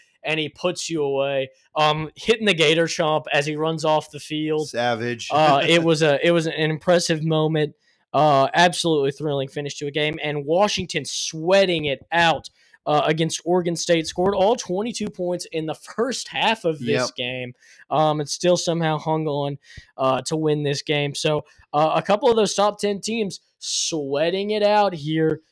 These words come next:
Speaker 1: uh, as we get down the stretch, and especially Washington, who's competing for that college football playoff spot.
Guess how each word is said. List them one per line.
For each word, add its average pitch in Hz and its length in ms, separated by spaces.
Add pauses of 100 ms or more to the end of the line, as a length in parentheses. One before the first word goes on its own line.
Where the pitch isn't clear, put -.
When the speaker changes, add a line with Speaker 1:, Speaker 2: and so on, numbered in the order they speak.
(120)
Speaker 1:
uh, 147 200
as 135 200
we 156 80
get 151 160
down 143 180
the 135 60
stretch, 151 320
and 147 80
especially 175 420
Washington, 165 640
who's 143 100
competing 151 460
for 151 140
that 147 240 (260)
college 151 280
football 151 440
playoff 160 320
spot. 160 520